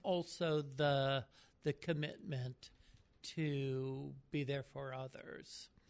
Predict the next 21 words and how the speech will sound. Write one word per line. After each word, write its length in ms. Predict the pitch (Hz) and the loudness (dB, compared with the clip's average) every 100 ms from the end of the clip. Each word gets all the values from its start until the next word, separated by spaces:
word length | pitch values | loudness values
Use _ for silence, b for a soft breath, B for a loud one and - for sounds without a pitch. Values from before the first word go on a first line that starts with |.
| b b | b b
So 220 | - 185 | 4 4
again, 380 | 165 208 160 139 - _ _ _ _ - | 6 6 4 0 -12 _ _ _ _ 8
this 260 | 196 208 - | 8 8 4
year's 200 | 226 202 | 2 2
event 520 | 175 147 139 139 - - - | 6 8 8 4 -6 -12 2
is 460 | 156 143 139 127 | 6 6 6 2
Saturday, 840 | - - 143 143 160 156 151 151 - b b b | -2 4 4 6 4 4 4 4 0 b b b
the 80 | 135 | -6
seventeenth 840 | - 160 147 165 160 - 156 - | -2 2 4 2 -2 0 0 0
of 160 | 160 143 | -4 0
November. 800 | 151 135 143 131 123 127 135 143 - _ _ - | -2 2 2 2 0 0 0 -2 -10 _ _ -12
It's 160 | - - | -8 -2
always 320 | 175 156 156 - | 2 4 2 0
gonna 200 | 160 151 | -2 0
be 160 | 151 | 0
that 260 | 147 147 - | 2 2 0
Saturday 560 | - 147 143 147 151 | 0 2 2 0 0
before 520 | 139 135 - - 151 143 | 0 -4 -4 0 2 2
Thanksgiving. 920 | 160 151 - - 143 120 127 131 139 _ B B B B B B | -2 -2 -6 -2 0 2 0 -2 -6 _ B B B B B B
So 580 | - 220 208 202 202 - - - _ _ _ - - | -2 4 6 6 4 0 -14 -20 _ _ _ -4 4
any, 500 | 220 233 240 262 | 6 6 4 2